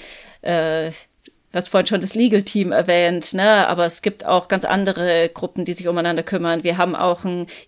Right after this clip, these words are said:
sogenannten emo-Support im Hintergrund, also auch eine Zusammenarbeit mit dem Psychologists for Future und so weiter. Ähm, ich eben bin jetzt vor allem in der Vernetzung ja tätig, das heißt, ich bin viel weniger auf der Straße. Also eben eigentlich nur zu so, so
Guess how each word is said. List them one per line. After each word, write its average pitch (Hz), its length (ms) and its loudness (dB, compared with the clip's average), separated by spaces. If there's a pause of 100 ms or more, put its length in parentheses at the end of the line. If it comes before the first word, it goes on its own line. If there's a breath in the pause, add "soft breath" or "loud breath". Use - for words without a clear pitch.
(180)
sogenannten - 440 -4
emo-Support 196 800 2
im 185 80 -2
Hintergrund, 175 520 -2
also - 180 -2
auch 170 80 -4
eine 180 120 -4
Zusammenarbeit 175 640 -2
mit 175 140 -4
dem 180 80 -6
Psychologists 202 680 -2
for 180 140 -4
Future 180 480 -2
und 190 120 -4
so 185 140 -4
weiter. 156 420 0 (380 loud breath)
Ähm, 165 580 0
ich - 160 -6
eben 175 340 -4
bin 190 180 -2
jetzt 175 160 0
vor - 100 0
allem 175 160 4
in 170 40 -4
der 175 100 -2
Vernetzung 226 500 0
ja 220 120 2
tätig, 202 500 0
das 175 160 -2
heißt, 175 120 -2
ich - 120 -10
bin 180 100 -6
viel - 380 0
weniger 143 400 -2
auf - 100 -8
der - 120 -6
Straße. 143 520 -4 (240 loud breath)
Also 160 200 0
eben 170 260 -2
eigentlich 185 320 0
nur 185 120 0
zu 180 200 -4
so, 160 180 -8
so 156 160 -4